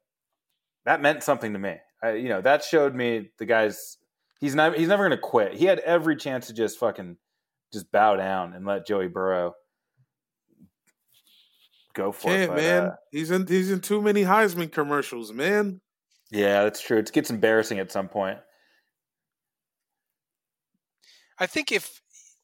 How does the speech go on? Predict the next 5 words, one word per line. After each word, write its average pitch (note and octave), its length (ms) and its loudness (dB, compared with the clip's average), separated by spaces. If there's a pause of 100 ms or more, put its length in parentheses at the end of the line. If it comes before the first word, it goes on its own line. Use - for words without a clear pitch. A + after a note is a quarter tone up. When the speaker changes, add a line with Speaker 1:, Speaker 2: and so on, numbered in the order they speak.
(840)
Speaker 3:
if G3+ 240 -4
it's G3 200 -2
the F#3+ 120 -6
same B3+ 440 2
thing G#3 460 -4